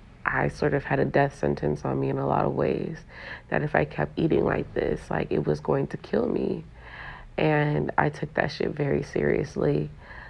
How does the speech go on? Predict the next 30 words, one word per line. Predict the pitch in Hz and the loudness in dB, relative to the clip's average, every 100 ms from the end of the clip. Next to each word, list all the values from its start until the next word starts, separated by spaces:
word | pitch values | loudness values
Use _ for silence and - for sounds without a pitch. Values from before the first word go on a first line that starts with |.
| - - | -8 2
I | 151 | 4
avoided | 151 143 147 151 151 - - - | 4 2 2 2 4 2 0 0
all | 147 - | 2 2
processed | 147 - 143 - 147 - | 2 0 0 0 -2 -2
foods | - 139 139 - | -2 0 2 0
for | - 143 | 0 0
a | |
very | 131 139 139 | 2 2 2
long | 147 143 147 | 2 2 0
time. | 143 143 135 147 151 - - - - - | -2 0 2 0 -2 -8 -14 -14 -16 -6
I | 151 | -2
cooked | 143 - 147 - | -2 -2 -2 0
what | 143 | 0
I | 139 - | 2 2
ate. | - 139 143 - - - - - | 2 2 2 -4 -14 -20 -20 -4
And, | 147 147 143 147 - | 0 0 0 0 -2
um, | - 147 - - - - | -2 0 0 0 -4 -2
a | - | 0
lot | - 143 147 | 2 2 0
of | |
times, | - 156 151 151 151 151 - | -2 -2 0 0 -2 -4 -6
because | 160 156 156 156 | -6 0 2 6
I | 151 | 6
was | 147 | 4
so | 151 | 2
young, | 147 143 139 139 | 4 4 4 4
that | 135 - - | 4 2 2
meant, | - - - | 0 0 -2
like, | - - | -4 -4
going | - 50 50 - | 0 0 0 -2